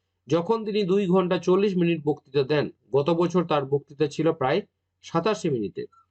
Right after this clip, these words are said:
বাজেটে সরকার কাঠামো পরিবর্তিত রাখার কথা ঘোষণা করেছেন,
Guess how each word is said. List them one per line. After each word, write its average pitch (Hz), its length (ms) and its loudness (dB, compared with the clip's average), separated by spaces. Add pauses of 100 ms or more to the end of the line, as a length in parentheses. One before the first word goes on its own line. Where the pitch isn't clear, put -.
(680)
বাজেটে 185 420 0
সরকার 190 480 -2
কাঠামো 180 540 0
পরিবর্তিত 170 600 0
রাখার 156 380 0
কথা 143 260 -2
ঘোষণা 143 380 -2
করেছেন, 180 420 2